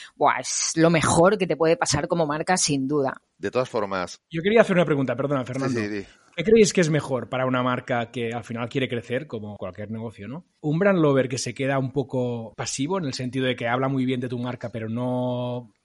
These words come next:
Speaker 3: no interviene activamente para que alguien se convierta? ¿O un evangelizador que, como estábamos comentando, va un pasito más allá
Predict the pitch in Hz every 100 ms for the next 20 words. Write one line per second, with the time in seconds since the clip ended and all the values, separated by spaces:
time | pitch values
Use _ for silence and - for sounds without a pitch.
0 | _ _ - - 143 135 139 151 135 131
1 | 120 - 127 120 123 117 117 113 117 120
2 | 123 123 113 107 131 156 208 - _ _
3 | _ _ _ _ 135 139 151 165 165 175
4 | 156 147 143 147 139 147 143 147 123 123
5 | - 131 139 - 135 127 135 135 131 -
6 | _ _ 135 143 160 160 151 156 - 147
7 | 147 139 135 135 151 175